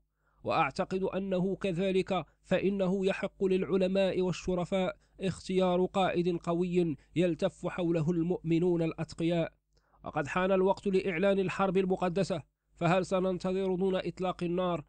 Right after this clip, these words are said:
حتى يصل العدو إلى مشارف الأسوار، أسوار مدينة مراكش؟ فقال الآخرون: يجب أن نتحرك فورا ونعين قائدا للمقاومة. فقال سيدي محمد ولد مولاي رشيد:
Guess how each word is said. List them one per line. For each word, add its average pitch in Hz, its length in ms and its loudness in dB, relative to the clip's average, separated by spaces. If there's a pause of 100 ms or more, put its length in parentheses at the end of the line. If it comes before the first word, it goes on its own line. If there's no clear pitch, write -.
(160)
حتى 185 400 -2
يصل 175 380 -2
العدو 175 580 0
إلى 185 220 2
مشارف 170 440 -2
الأسوار، 175 580 -2 (260)
أسوار 175 600 0
مدينة 165 420 -2
مراكش؟ 165 680 -4 (480)
فقال 170 360 0
الآخرون: 131 800 -2 (520)
يجب 202 280 2
أن 208 240 0
نتحرك 190 560 -2
فورا 185 580 -2 (240)
ونعين 185 680 0
قائدا 180 500 0
للمقاومة. 175 840 0 (400)
فقال 170 460 -2
سيدي 160 260 -4
محمد 147 580 -2
ولد 147 260 4
مولاي 131 480 0
رشيد: 120 500 -6